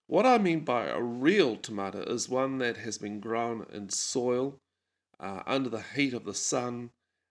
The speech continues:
uh, fed with, uh, good organic fertilizers, and simply allowed to grow at its own pace.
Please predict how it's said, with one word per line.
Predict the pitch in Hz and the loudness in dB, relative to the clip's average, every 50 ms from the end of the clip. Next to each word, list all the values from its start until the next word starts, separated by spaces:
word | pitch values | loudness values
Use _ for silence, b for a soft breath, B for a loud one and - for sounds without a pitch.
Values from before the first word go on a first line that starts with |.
| _ - | _ -20
uh, | - 104 98 104 110 - | -20 -20 -20 -20 -20 -20
fed | - - - - - 127 127 110 - | -20 -20 -14 -6 -4 -2 -2 -4 -4
with, | - 117 107 - - - | -4 -6 -6 -6 -8 -8
uh, | - 104 101 98 | -6 -6 -6 -6
good | 101 107 107 - 135 131 117 | -8 -8 0 2 2 2 2
organic | 110 107 104 - 117 113 107 - - - _ | 0 -2 -4 -4 -4 -2 -4 -4 -6 -10 _
fertilizers, | - - 131 120 120 123 120 113 113 117 117 113 - 120 110 107 104 - - - - - | -6 -4 -2 -2 -2 -2 -4 -2 -2 -4 -4 -4 -6 -6 -6 -4 -2 -2 -2 -4 -4 -8
and | - 117 120 127 131 127 120 127 123 120 _ _ _ _ - - _ _ _ _ _ _ _ _ - | -10 -8 -6 -4 -4 -4 -6 -8 -12 -14 _ _ _ _ -20 -20 _ _ _ _ _ _ _ _ -4
simply | - - - - 190 208 208 - - 208 220 226 220 - | -2 0 2 4 2 2 2 0 -4 -4 -4 -4 -4 -4
allowed | - - 151 143 147 151 160 160 156 156 | -4 -2 -2 0 0 2 0 0 -2 -4
to | - | -8
grow | 127 120 - 127 123 131 131 123 | -8 -6 -2 0 0 2 2 0
at | 117 117 | 0 -2
its | 117 113 - - - - | -4 -4 -6 -8 -8 -8
own | 117 120 123 123 123 123 - - - | -8 -6 -6 -8 -10 -12 -18 -18 -10
pace. | 143 123 90 82 - - - - - | -8 -8 -8 -8 -6 -6 -6 -6 -6